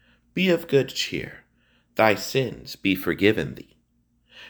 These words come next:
And behold, certain of the scribes said within themselves, "This man blasphemeth." And Jesus, knowing their thoughts, said, "Wherefore think ye evil in your hearts?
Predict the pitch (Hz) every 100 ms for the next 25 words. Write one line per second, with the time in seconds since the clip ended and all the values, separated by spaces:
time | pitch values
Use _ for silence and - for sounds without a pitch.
0 | - 90 87 73 78 - 95 82 50 50
1 | - - - - 117 117 123 123 - 98
2 | 92 - - 101 104 110 113 - - -
3 | - _ - 113 107 104 101 98 113 120
4 | 82 73 - 71 67 - - - _ _
5 | _ _ _ - 117 135 92 85 73 76
6 | 76 92 92 117 107 - 82 64 - -
7 | _ _ _ _ _ _ _ _ _ _
8 | _ 95 95 92 85 82 - 101 135 139
9 | 82 92 90 80 92 110 123 98 85 80
10 | 73 90 95 62 - - - - 76 71
11 | - - _ _ _ _ - 131 156 151
12 | - 156 139 85 - 101 107 - 104 107
13 | - 110 147 - 73 73 78 87 82 -
14 | 64 - - -